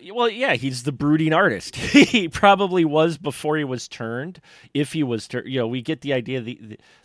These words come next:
they've been turned 'cause they can turn people. Uh, you know, it's hard to say. With their names, they might be alluding to that they're, you know, originally born vampires or made vampires, whatever you wanna talk about,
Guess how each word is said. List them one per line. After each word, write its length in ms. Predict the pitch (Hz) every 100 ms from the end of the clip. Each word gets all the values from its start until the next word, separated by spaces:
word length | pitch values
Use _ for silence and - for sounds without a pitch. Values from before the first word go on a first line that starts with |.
| -
they've 200 | 139 110
been 260 | 127 143
turned 440 | - 127 101 117 -
'cause 140 | 120
they 120 | 117
can 320 | - - 127 113
turn 300 | - 117 113
people. 640 | - 98 87 95 104 101 85
Uh, 340 | 78 - 95 -
you 260 | 98 87 107
know, 140 | 92
it's 140 | 98
hard 220 | - 117 104
to 60 |
say. 400 | - - 117 113 - - - -
With 240 | 139 156 135
their 240 | 143 127
names, 640 | 113 135 156 127 117 110
they 120 | 110 113
might 280 | 117 127 127
be 80 |
alluding 400 | 113 104 113 110 104
to 260 | - 113
that 200 | 104 95
they're, 300 | 110 101 98
you 120 | 110
know, 160 | 101 85
originally 420 | 101 98 101 98 87
born 460 | 82 110 160 156
vampires 580 | 110 95 92 92 92 87
or 80 | 90
made 260 | 98 113 98
vampires, 460 | 90 82 85 82
whatever 240 | 127 226 156
you 80 | 120
wanna 160 | 104
talk 280 | - 98 87
about, 320 | 85 87 85